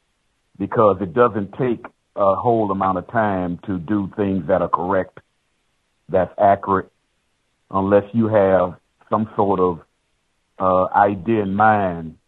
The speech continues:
that you don't, you do not want to be correct, but you want to deceive some other person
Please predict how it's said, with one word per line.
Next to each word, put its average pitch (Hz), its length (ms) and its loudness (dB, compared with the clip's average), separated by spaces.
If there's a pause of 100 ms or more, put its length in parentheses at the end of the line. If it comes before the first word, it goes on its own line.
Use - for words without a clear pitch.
(140)
that 98 240 -4
you 110 80 -6
don't, 104 420 -2 (320)
you 98 140 -8
do 101 180 -6
not 104 380 2
want 101 460 -8
to 85 280 -6 (1500)
be 104 160 -6
correct, 92 540 -4 (680)
but 104 220 -2
you 113 80 -2
want 107 260 0
to 95 120 -4
deceive 120 720 -2 (1700)
some 110 220 2
other 101 240 2
person 95 680 -2